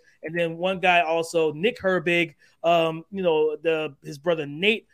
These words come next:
Herbig was playing for the, uh, playing guard for the, uh, Philadelphia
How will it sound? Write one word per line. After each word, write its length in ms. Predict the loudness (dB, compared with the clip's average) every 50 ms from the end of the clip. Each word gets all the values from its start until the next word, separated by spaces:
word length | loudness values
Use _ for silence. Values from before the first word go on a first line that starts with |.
| _ _ _ _
Herbig 380 | 0 0 2 2 0 0 0 -2
was 220 | -2 -2 -2 -4
playing 380 | -4 _ _ _ -2 -2 -2 -2
for 140 | -2 -4 -2
the, 220 | -2 -2 -2 0
uh, 140 | 0 0 0
playing 320 | -2 0 -2 -2 -2 0
guard 280 | 0 2 4 4 2 2
for 420 | -2 -4 0 2 2 2 2 -2 -8 -16 -14 _
the, 100 | -6 -6 -6 -4 -4
uh, 140 | -2 -2 -4
Philadelphia 760 | -2 -2 -4 -2 0 -2 -4 -4 -4 -4 0 0 2 2